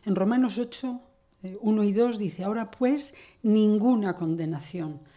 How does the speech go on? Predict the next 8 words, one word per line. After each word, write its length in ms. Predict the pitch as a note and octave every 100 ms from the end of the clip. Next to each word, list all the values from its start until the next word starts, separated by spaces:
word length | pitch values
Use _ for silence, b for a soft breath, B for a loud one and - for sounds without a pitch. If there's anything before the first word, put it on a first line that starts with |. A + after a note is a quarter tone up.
| B
hay 180 | G#3 G3
para 280 | G3+ G3 F3+
los 180 | F3 -
que 100 | F3+
están 340 | - A#3 A#3+
en 160 | G#3+ G3
Cristo 400 | F3+ G3+ - F3
Jesús, 540 | F3 - E3 C3+